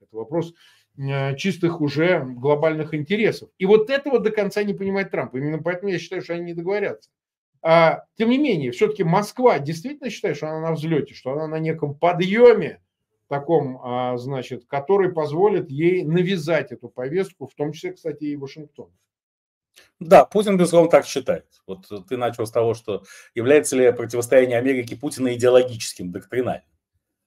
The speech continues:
Speaker 2: Э, и да, и нет. Скорее нет, чем да. То есть он, э, он не стал идеологизированным человеком от этого, потому что
Speaker 1: Да.
Speaker 2: для него это способ решения проблем безопасности. Для того, чтобы Америка тебя не уничтожила, от нее надо отделиться.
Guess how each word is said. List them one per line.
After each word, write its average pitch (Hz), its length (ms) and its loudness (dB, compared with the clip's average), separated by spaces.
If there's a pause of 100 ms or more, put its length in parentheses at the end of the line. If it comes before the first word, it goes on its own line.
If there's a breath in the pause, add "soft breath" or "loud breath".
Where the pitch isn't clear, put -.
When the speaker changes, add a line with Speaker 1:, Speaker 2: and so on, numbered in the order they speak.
(200)
Speaker 2:
Э, 123 120 2
и 127 120 -6
да, 208 140 6
и 233 80 4
нет. 104 300 -2
Скорее 139 480 0
нет, 156 220 4
чем 120 220 -2
да. 104 260 4
То - 120 -20
есть 101 160 -12
он, 107 120 -2
э, 101 240 -2
он 120 140 -6
не 127 100 -4
стал 104 260 0
идеологизированным 110 680 -2
человеком 113 340 -8
от 113 100 -4
этого, 127 300 -6 (360 soft breath)
потому 147 200 -2
что 151 100 2
Speaker 1:
Да. 233 120 4
Speaker 2:
для - 100 0
него 240 180 6 (220)
это - 240 -8
способ 185 480 2
решения 151 360 0
проблем 135 380 4
безопасности. 127 800 2 (440 soft breath)
Для 101 100 -12
того, 147 140 4
чтобы 143 140 4
Америка 135 320 0
тебя 131 140 0
не 135 100 -2
уничтожила, 151 520 4
от - 80 -4
нее 143 180 2
надо 147 220 6
отделиться. 117 720 -2